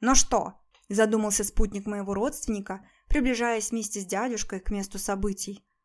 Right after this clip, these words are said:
"А? Чего это я?" мерзко рассмеялся мужчина и щелкнул пальцами. Каменный коридор озарился светом, проникая во все уголки и закоулки, не оставляя незатронутым ни одну нишу. "Маг! Ну, конечно же!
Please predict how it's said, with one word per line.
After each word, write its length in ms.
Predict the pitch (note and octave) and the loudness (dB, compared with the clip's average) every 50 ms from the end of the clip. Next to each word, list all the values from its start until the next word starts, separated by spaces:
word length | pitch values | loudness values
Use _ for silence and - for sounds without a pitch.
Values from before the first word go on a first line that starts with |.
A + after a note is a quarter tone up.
| _ _ _ _ _ _ - G3 | _ _ _ _ _ _ 0 4
"А? 200 | A3+ C4 E4+ G4 - - _ _ _ _ _ - | 6 6 6 6 4 -2 _ _ _ _ _ 0
Чего 340 | - - D4 A#3+ B3 C#4 A3+ | 2 2 2 4 4 4 4
это 240 | G#3+ G#3+ G#3 G3 | 4 4 2 0
я?" 300 | F#3 F3+ E3+ E3+ F3+ F3 _ _ _ _ _ _ _ | -2 -2 -2 -4 -6 -10 _ _ _ _ _ _ _
мерзко 380 | - G3+ G3+ F#3+ - - - G3 | -4 -2 -2 -2 -4 -4 -2 -2
рассмеялся 580 | F#3+ - G3+ G3 F#3+ F#3+ F#3+ G3+ G3 - G#3 | -2 -2 -2 -2 -2 -4 -4 -6 -4 -4 -2
мужчина 520 | G3 F#3 F3+ - - C4+ D4 C#4+ A#3+ G3+ G3 | -2 -2 -2 0 0 2 2 2 2 2 2
и 20 | |
щелкнул 400 | F#3 - - G3+ G3+ - G3+ G3 | 0 2 2 2 0 0 -4 -6
пальцами. 600 | - - G3 F3+ F3 B3 - - F3+ F3+ F#3+ - _ _ _ _ _ _ _ - | -4 -4 -4 -4 -4 -6 -8 -10 -8 -8 -10 -10 _ _ _ _ _ _ _ -4
Каменный 400 | - A3 G#3+ G#3+ G#3 G#3 G3+ G3 | 0 0 0 0 0 -2 -2 -4
коридор 480 | - G#3 G#3 G#3+ G#3 A#3+ C4+ C4 G#3+ | -2 -2 -2 0 0 0 0 0 0
озарился 460 | G3+ F#3 G3+ G3 G3 G3+ G3+ - - A3 | -2 -2 -2 -2 -2 -2 -4 -4 -6 -6
светом, 520 | - - A#3 A3+ G3+ F#3+ - F3+ F#3 - _ _ _ _ _ _ | -4 -2 0 0 0 0 -2 -6 -6 -8 _ _ _ _ _ _
проникая 540 | - G#3 G#3+ A3 G#3+ G#3 - B3 B3+ B3+ A3 | 6 6 6 6 0 -2 -2 0 2 2 2
во 80 | G3+ G3 | 0 0
все 220 | G3 - - G#3 | -2 -2 -2 -2
уголки 500 | G3 F#3+ F#3+ F#3+ F#3+ - - C#4 C#4 A#3+ | -2 -2 -4 -6 -6 -4 -2 0 0 0
и 20 | G3+ | 0
закоулки, 720 | F#3 F#3+ F#3+ - G3 A3 C4+ C#4+ A#3+ G3+ - G3 F#3+ - _ _ _ _ _ - | -2 -4 -6 -4 -4 -2 0 -2 -2 -4 -6 -10 -12 -12 _ _ _ _ _ -6
не 100 | G#3 G#3 | -4 -4
оставляя 500 | G#3 G3+ - G3 G3 G#3+ A3+ A#3+ A#3+ A3 | -4 -2 -2 -2 0 2 2 2 2 0
незатронутым 840 | G#3 G3+ F#3+ F#3+ F#3 - G3+ G#3 A3+ A3+ A3 G#3+ G#3+ G3+ G3 G3+ _ _ | -2 -2 -6 -6 -4 -2 -2 -2 -2 -2 -4 -4 -4 -6 -8 -8 _ _
ни 140 | - G#3+ G3+ | -8 -4 -2
одну 260 | G3 G3 G3+ G3+ G#3 | -2 0 0 -2 -2
нишу. 480 | G#3 G#3 G#3 G3+ F#3+ - - - F3+ - _ _ _ _ _ _ _ _ - | -2 -4 -2 -2 -2 -2 -2 -4 -6 -10 _ _ _ _ _ _ _ _ -4
"Маг! 560 | A#3+ A#3 A#3 A3+ G#3 G3 F#3 - - - - - - _ _ _ - | 0 2 2 2 2 0 -2 -6 -8 -12 -14 -14 -16 _ _ _ 0
Ну, 120 | D#4 F4+ | 0 2
конечно 560 | F4+ F#4+ F#4 E4 C4 A#3 A#3+ A#3+ - C4+ B3 G#3+ | 4 4 4 4 4 2 2 0 0 0 0 -2
же! 220 | G3+ F#3+ F#3 | -2 -6 -10